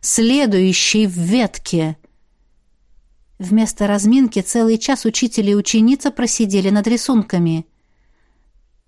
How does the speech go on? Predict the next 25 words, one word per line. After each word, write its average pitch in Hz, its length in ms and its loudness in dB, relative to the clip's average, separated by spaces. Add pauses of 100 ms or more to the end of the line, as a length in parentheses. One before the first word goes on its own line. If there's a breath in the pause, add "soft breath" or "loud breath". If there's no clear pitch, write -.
(360)
«Тогда 202 560 0
вот 208 240 -2
эта 202 340 -2
арка 220 380 -2
самая 214 720 0
северная». 160 840 -6 (460)
Тарей 208 300 0
вытянул 202 420 0
из 196 160 -4
кипы 226 360 -2
лист 202 260 -2
бумаги 220 460 0
и 262 40 0
положил 190 540 0
поверх 185 400 -2
всех - 260 -6
остальных. 175 640 -4 (580 loud breath)
«И 208 80 0
если 220 440 2
принять 214 480 2
твою 202 320 0
догадку 196 500 -2
за 190 120 0
рабочую 190 460 0
гипотезу, 160 960 -4